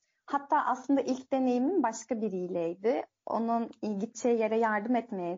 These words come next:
çalışmıştım. Ama o maalesef beni terslemişti bana böyle. Hatta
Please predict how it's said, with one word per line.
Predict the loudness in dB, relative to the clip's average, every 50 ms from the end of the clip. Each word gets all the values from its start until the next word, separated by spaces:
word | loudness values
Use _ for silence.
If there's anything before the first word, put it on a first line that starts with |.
| -6 -4
çalışmıştım. | -4 -4 -4 -4 -8 -10 -10 -8 -6 -4 -2
Ama | 0 2 4 4 4 4 4
o | 2 -2 -8 _ _ _ _ _ _ 0
maalesef | 0 2 2 2 0 -2 -2 0 0
beni | 0 0 -2 -4
terslemişti | -4 -4 -4 -4 -2 -2 0 2 4 4 2 0 -2 -4 -2
bana | 0 0 0 0 0
böyle. | 0 0
Hatta | 0 -4 -4 _ -2 -2 -2 -2